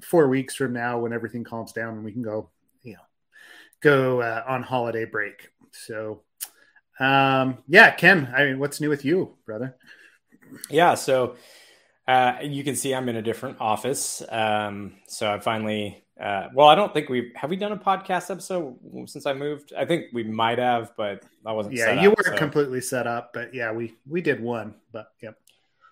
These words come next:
Speaker 2: Finally getting set up. So a couple things to, to talk about, I, I, I think. Um, so yeah, one thing is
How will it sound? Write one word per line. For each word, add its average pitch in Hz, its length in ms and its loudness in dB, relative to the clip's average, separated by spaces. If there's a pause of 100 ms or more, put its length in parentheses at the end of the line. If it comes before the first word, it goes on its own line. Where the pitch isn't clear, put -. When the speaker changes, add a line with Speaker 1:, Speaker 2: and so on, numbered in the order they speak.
(220)
Speaker 2:
Finally 131 520 0
getting 151 220 4
set 175 220 4
up. 156 480 2
So 127 480 2
a - 40 -20
couple 143 360 4
things 143 440 -2
to, 135 480 0
to 135 160 -6
talk 113 340 0
about, 113 280 0
I, 110 140 -2
I, 113 480 -4
I 107 60 -2
think. 120 500 -8
Um, 110 540 0 (640)
so 147 460 4 (100)
yeah, 139 420 8
one 175 240 4
thing 175 240 2
is 139 580 0